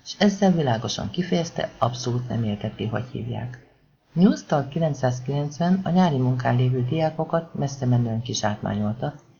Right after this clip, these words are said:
mert bár napi tizenkét-tizennyolc órában dolgoztatta őket, fizetni egy centet sem fizetett nekik.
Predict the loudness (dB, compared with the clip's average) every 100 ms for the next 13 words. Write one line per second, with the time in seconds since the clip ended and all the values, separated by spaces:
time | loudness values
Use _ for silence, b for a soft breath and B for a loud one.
0 | _ 2 4 6 6 6 4 0 -2 0
1 | 0 0 -2 -2 -4 0 2 2 0 -2
2 | -2 -2 -2 0 0 0 -2 -6 -8 -4
3 | -2 -2 -2 -4 -6 -20 -20 -8 -6 0
4 | 0 0 -2 -2 -8 -2 0 2 0 -2
5 | -4 -2 -4 -4 -6 -6 -6 -8 -10 -14